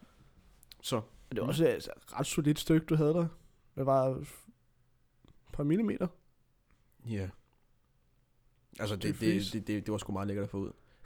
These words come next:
Speaker 1: Og kirurgen kom ud bagefter, så sagde hun sådan noget, altså, "Jeg har været rimelig dybt og rodet, øh, fordi det sad rimelig godt, så, øh, du kommer til at få ondt." Nå, okay. Men jeg blev meget forbavset, da jeg åbnede op, fordi at, øh, jeg troede, jeg skulle finde, lede efter et stykke træ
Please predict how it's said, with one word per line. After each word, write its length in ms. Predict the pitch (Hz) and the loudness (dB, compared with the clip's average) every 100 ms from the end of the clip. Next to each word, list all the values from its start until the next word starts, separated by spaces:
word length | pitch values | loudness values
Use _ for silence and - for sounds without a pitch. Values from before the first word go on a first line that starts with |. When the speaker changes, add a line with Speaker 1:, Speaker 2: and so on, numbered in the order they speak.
| - - | -8 -4
Speaker 1:
Og 80 | 107 | -4
kirurgen 360 | - 120 139 143 | -2 -2 0 -2
kom 140 | 117 | 0
ud 100 | 113 | 0
bagefter, 320 | - 92 - | 0 -2 -2
så 120 | 107 - | -6 -6
sagde 160 | 104 | -6
hun 40 | 104 | -6
sådan 120 | 87 | -8
noget, 100 | - | -10
altså, 180 | - 92 - - _ _ _ _ _ _ _ - | -10 -12 -12 -20 _ _ _ _ _ _ _ -4
"Jeg 120 | 95 | 0
har 100 | 113 | 4
været 160 | 107 | 4
rimelig 280 | 110 127 131 | 4 2 4
dybt 220 | 135 - - | 2 2 -2
og 120 | 117 | 2
rodet, 280 | 113 120 151 - _ - | 2 2 -2 -10 _ -4
øh, 200 | 113 104 | -2 -2
fordi 160 | 107 104 | -4 -4
det 160 | 117 | -2
sad 180 | - 120 | 0 0
rimelig 200 | 123 127 | 0 2
godt, 220 | 117 135 | 0 0
så, 180 | - - | -4 -2
øh, 300 | 98 85 65 - - - | -2 -2 -6 -10 -16 -6
du 80 | 185 | 0
kommer 200 | 180 139 | 4 4
til 120 | 117 | 2
at 60 | 107 | 0
få 100 | 78 | -4
ondt." 180 | - - _ _ _ _ _ - - - | -6 -20 _ _ _ _ _ -20 -20 -14
Nå, 120 | - - | -14 -12
okay. 220 | 110 - - _ - _ _ _ _ _ _ _ | -10 -10 -12 _ -20 _ _ _ _ _ _ _
Men 100 | 113 | -2
jeg 100 | 98 | 0
blev 100 | 101 | 2
meget 180 | 104 165 | 2 2
forbavset, 460 | 156 123 135 175 | 4 4 4 2
da 40 | 143 | 4
jeg 80 | 113 | 4
åbnede 200 | 113 113 | 4 -2
op, 100 | - | -2
fordi 220 | 113 107 | -4 -2
at, 220 | 92 - | -4 -4
øh, 120 | 98 - | -8 -2
jeg 100 | 110 | -2
troede, 160 | - 160 | 2 2
jeg 20 | |
skulle 160 | - 123 | 2 0
finde, 300 | 127 135 123 | 0 0 -2
lede 280 | 117 117 131 | -6 -2 0
efter 140 | 131 | 0
et 40 | 127 | -2
stykke 200 | 120 - | -2 -4
træ 220 | - | -2